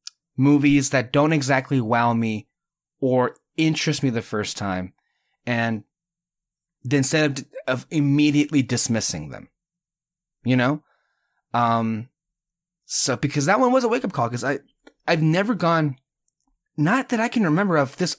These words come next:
arc. The first time I saw it, I hated it. The second time I saw it, I was like, "You know what? This isn't that bad." The th-, then I had the podcast with you on Fantasy Fair, Alexis. Then I had the podcast with Peter, and I was like, "Maybe this is actually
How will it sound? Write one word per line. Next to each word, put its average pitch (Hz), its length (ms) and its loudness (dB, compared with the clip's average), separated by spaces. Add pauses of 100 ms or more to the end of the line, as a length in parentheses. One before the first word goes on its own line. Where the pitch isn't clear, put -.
arc. 208 360 -4 (340)
The 131 80 -6
first 196 280 0
time 233 100 2
I 226 80 0
saw 196 240 -2
it, 196 60 -2
I 208 60 0
hated 127 400 -2
it. 175 180 -4 (400)
The 131 100 -4
second 196 260 0
time 202 160 2
I 190 60 2
saw 160 320 2
it, 156 80 2
I 147 60 2
was 143 180 0
like, 127 300 -2 (320)
"You 151 100 0
know 175 80 4
what? 202 80 2
This 190 120 2
isn't 180 240 2
that 170 180 0
bad." 180 400 0 (440)
The 127 80 -6
th-, - 640 -10
then 151 140 2
I 196 100 2
had 170 300 0
the 165 60 -10
podcast 165 540 0
with 156 140 -4
you 135 280 0
on 143 160 -2
Fantasy 139 340 -2
Fair, 131 180 -2
Alexis. 135 340 -2
Then 127 100 -2
I 135 40 0
had 139 180 -2
the 147 60 -8
podcast 135 440 -2
with 147 140 -6
Peter, 233 180 -2
and 120 120 -2
I 117 40 0
was 113 160 -2
like, 113 180 -4 (580)
"Maybe 143 400 0
this 214 260 -4
is 262 120 -2
actually 110 680 -4